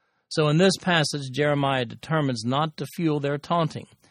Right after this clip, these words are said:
He will not use this word Hebrew masa any longer in reference to his own prophecies. And finally, Jeremiah prophesies from the Lord concerning these bad, bad prophets in verses thirty-nine and forty.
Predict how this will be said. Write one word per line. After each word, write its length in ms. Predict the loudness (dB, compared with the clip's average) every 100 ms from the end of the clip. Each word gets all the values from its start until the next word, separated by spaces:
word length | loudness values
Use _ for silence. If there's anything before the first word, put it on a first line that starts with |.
| _ _ _
He 80 | -6
will 160 | -4 0
not 300 | 2 0 0
use 340 | 0 2 2
this 200 | 0 -2 -2
word 480 | 0 2 0 -4 -8
Hebrew 640 | -4 -4 -2 -2 -2 -4
masa 840 | -6 -4 -2 2 2 0 -4 -6 -8 -12 _ _ _ -10
any 400 | -4 0 2 2
longer 360 | 2 2 0
in 200 | -2 0
reference 400 | 0 -2 -6 -12 -8
to 100 | -6
his 140 | -6
own 180 | -6 -8
prophecies. 720 | -4 -4 -4 -10 -12 -14 -16 -18 _ _ _ _ _ _ _ _ -2
And 180 | 0 0
finally, 380 | 0 0 0 0
Jeremiah 480 | 0 2 2 2
prophesies 720 | 0 -2 -2 -4 -4 -2 -2 -4
from 140 | -6
the 80 | -4
Lord 260 | -2 -4 -4
concerning 500 | -8 -4 -4 -2 -4
these 260 | -4 -6
bad, 420 | -8 -6 -6 -6 -6
bad 300 | -8 -8 -8
prophets 520 | -8 -8 -10 -12 -10
in 300 | -8 -10 -10
verses 400 | -10 -10 -10 -10
thirty-nine 500 | -10 -10 -10 -10 -10
and 100 | -12
forty. 400 | -8 -2 -2 -2